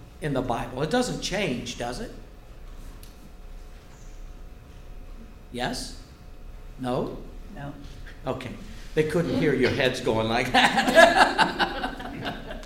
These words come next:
Speaker 1: So, so let's, let's take a look at, at some things here. Fornication is sinful.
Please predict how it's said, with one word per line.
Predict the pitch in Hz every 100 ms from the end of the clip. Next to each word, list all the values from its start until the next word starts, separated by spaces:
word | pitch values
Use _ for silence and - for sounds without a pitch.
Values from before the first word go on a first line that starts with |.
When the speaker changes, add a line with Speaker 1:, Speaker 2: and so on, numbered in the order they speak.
| - - 202
Speaker 1:
So, | - 359 330 - - - - -
so | - - - 285 269 -
let's, | 294 359 - - -
let's | 302 320 - - - -
take | - 302 -
a |
look | 233 233 240 220
at, | 180 - -
at | 175 -
some | - 180
things | - 190 170 156 -
here. | 175 135 - - - - - - - - - -
Fornication | 233 320 349 - 262 254 247 226
is | - -
sinful. | 196 - - -